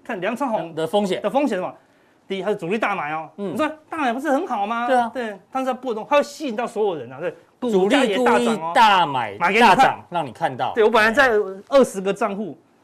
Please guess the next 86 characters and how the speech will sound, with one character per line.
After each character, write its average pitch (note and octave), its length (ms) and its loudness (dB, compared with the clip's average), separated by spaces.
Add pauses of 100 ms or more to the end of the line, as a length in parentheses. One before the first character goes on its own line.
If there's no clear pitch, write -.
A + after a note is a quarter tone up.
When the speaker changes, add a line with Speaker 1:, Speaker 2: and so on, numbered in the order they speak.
(140)
Speaker 1:
都 B3 120 0
分 A#3+ 200 -2
别 F#3+ 140 -4
买 B2+ 340 -14
一 G3+ 60 -16
千 D#3+ 260 -12
张， C#3+ 220 -16 (160)
Speaker 2:
嗯。 E3+ 180 -12
Speaker 1:
我 A#3+ 60 -4
现 D4 160 0
在 D4 80 0
在 - 80 -4
集 C4 240 -8
中 E4 160 4
一 E4 60 0
个 C#4 80 2
账 C4 240 0
户 C4 240 -6 (120)
买 F#3 220 -6
两 G3+ 180 -2
万 C4+ 160 -2
张， A3+ 160 -2
说 A#3+ 140 -6
：“哇， A#3 280 0
哇， G#3 40 0
聪 D4 220 -6
明 G#3+ 100 -4
了， F#3 80 -8
不 G#3 80 -8
是， A#3 60 -6
庄 B3+ 180 -6
头 B3 80 -4
主 F#3 160 -6
力 G3+ 100 -6
大 F3+ 200 -8
买。” A2 180 -16 (160)
Speaker 2:
是。 - 120 -20
Speaker 1:
这 E4+ 40 2
是 D#4+ 60 0
他 D4+ 160 -4
买 A3 240 -2
给 F#3+ 200 -4
你 A#3+ 140 -4
看 A#3+ 340 -12
的。 C#3+ 240 -10
Speaker 2:
对， E3+ 140 -4
所 G#3+ 140 0
以 - 20 4
有 G#3 80 2
时 F3+ 80 2
候 A3 60 4
捞 G#3+ 180 6
分 G#3+ 240 0
点 D#3+ 140 0
的 B2+ 40 -6
时 D#3 60 -4
候 E3 80 2
要 F3 100 2
分 E3+ 200 -2
清 D#3+ 200 -4
楚 A#2 200 -12
哦。 F2+ 80 -12
Speaker 1:
对 E4 200 4
啊， D4 160 2
你 - 20 -4
不 B3+ 80 4
要 A#3 40 2
Speaker 2:
他 E4+ 80 6
是 E4+ 80 10
故 C4 180 4
意 B3+ 60 4
让 A#3+ 160 4
你 C#3+ 80 -6
发 F3 220 4
现。 D#3+ 320 -2
Speaker 1:
你 E4+ 80 4
以 - 20 4
为 E4 80 4
主 A#3+ 140 0
力 D#4 100 4
不 D#4+ 140 0
懂 G#3+ 160 0
分 C#4 180 0
点 D3+ 220 -4
是 E3 100 -6
吧？ C#3+ 80 -6